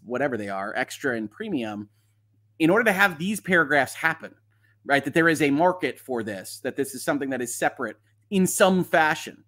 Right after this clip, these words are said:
Uh, and I'm not saying that that's what motivated them entirely. I think their lunch was getting eaten by Game Pass in general. Uh, but it does serve a purpose if you are the Sony headquarters folks for this. The lower comparable tier, PlayStation Plus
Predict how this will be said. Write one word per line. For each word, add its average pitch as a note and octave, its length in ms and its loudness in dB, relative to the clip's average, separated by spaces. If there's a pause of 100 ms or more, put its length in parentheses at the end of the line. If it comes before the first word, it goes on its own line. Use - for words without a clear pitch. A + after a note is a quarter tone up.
(340)
Uh, B2 220 2
and D#3+ 100 0
I'm F3+ 80 4
not G#3+ 220 6
saying G3 160 -2
that E3+ 120 -2
that's D#3+ 180 2
what D3 120 -2
motivated D3 460 2
them C3+ 120 0
entirely. D3+ 440 0
I B2+ 60 -2
think B2+ 160 -8
their A#2 100 -8
lunch C#3 260 -4
was B2+ 120 -8
getting A#2 240 -6
eaten E3+ 320 -6
by B2 100 0
Game B2 220 -6
Pass A2 260 -6
in G#2+ 140 -8
general. C#3 500 0 (400)
Uh, D#3 120 2 (200)
but E3+ 480 8
it D#3 140 -6
does F3 260 2
serve F3+ 140 -2
a E3 60 -6
purpose F#3 420 -6
if C3+ 160 -8
you C3+ 160 0
are C3+ 200 0
the C3 120 -6
Sony C3+ 440 0
headquarters B2 560 -6
folks - 300 -8
for A2 160 -12
this. A2+ 380 -6 (480)
The D3+ 80 2
lower G#3+ 280 6
comparable F3+ 500 -2
tier, A#3 260 -2
PlayStation D3 540 -6
Plus - 240 -4